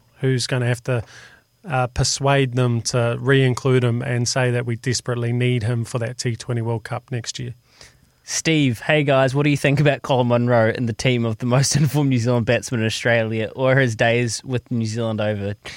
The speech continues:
Speaker 2: Steve, you just got your answer before the fact. Uh, and if you missed that, go and have a listen to the podcast.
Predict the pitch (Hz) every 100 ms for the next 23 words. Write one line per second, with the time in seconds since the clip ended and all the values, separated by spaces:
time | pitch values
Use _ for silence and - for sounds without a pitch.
0 | - - 147 165 190 - 123 120 135 143
1 | 101 120 120 117 - 113 110 123 113 -
2 | 113 80 - - - 120 113 101 - 123
3 | 127 135 - 139 - 123 120 120 - 117
4 | 107 120 110 110 104 -